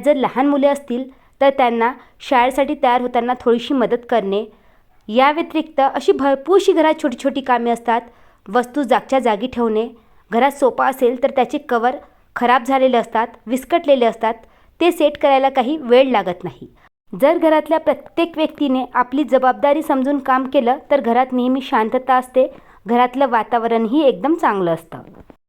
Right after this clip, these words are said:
घरातल्या प्रत्येक व्यक्तीने समजले पाहिजे की हे घर आपलं सगळ्यांचं आहे, आपलं एकट्याचं नाही.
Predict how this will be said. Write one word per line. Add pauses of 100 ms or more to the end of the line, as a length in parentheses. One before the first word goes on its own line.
(140)
घरातल्या
प्रत्येक
व्यक्तीने
समजले
पाहिजे (300)
की
हे
घर
आपलं
सगळ्यांचं
आहे, (140)
आपलं (100)
एकट्याचं
नाही.